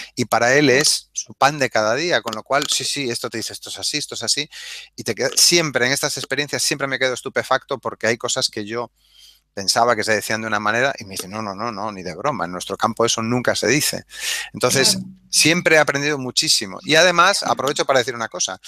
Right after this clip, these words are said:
Speaker 1: es una magnífica forma de promover tus servicios. Eh, a mí me han llegado clientes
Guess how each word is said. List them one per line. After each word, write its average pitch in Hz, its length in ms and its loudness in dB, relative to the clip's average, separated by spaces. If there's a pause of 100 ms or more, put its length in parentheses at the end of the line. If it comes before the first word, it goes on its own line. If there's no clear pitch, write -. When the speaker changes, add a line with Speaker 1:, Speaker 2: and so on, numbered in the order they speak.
(400)
Speaker 1:
es - 420 2
una 156 260 -2
magnífica 156 1000 0
forma 165 480 -2
de 120 100 2 (1000)
promover 120 500 -2
tus - 180 -6
servicios. 101 600 -8 (960)
Eh, 113 320 -6
a 113 100 0
mí 135 120 -2
me 170 100 2
han 165 60 0
llegado 160 320 4
clientes 175 680 2